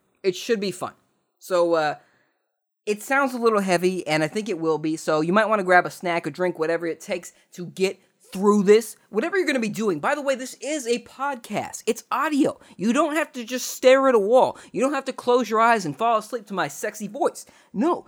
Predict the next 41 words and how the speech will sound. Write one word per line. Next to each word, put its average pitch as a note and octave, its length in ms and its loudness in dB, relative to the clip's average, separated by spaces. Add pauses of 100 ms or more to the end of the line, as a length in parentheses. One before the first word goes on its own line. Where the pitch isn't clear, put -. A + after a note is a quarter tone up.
(140)
you C4 120 -12
could C4+ 140 -6
be C4 80 -4
doing C4+ 440 2
things. G3 440 0 (220)
That's C4+ 240 -4
how C#4 100 -6
I C4+ 60 0
want B3+ 240 -4
to B3 140 -10
encourage A#3+ 580 -10
you B3 80 -8
to A#3 60 -12
listen A3+ 260 -4
to A3 80 -12
the G3+ 100 -6
show F#3+ 300 -6 (200)
and F#3+ 200 -4
force G#3 280 -2
other E3+ 220 -2
people D3+ 240 -8
to C#3+ 80 -10
listen B2+ 240 -8
to B2+ 100 -12
the B2+ 100 -14
show, C3 200 -8
whether C#3 240 -6
it B2+ 80 -12
be C3+ 80 -10
with C3+ 160 -10
a C3+ 40 -8
weapon C3+ 300 -8 (160)
or A3+ 140 2
not A3+ 160 6
with A#3 120 2
a A3+ 40 0
weapon. G#3+ 240 8
I'm F#3+ 80 4
not G3 140 0
encouraging F#3 420 -2
that E3+ 260 -2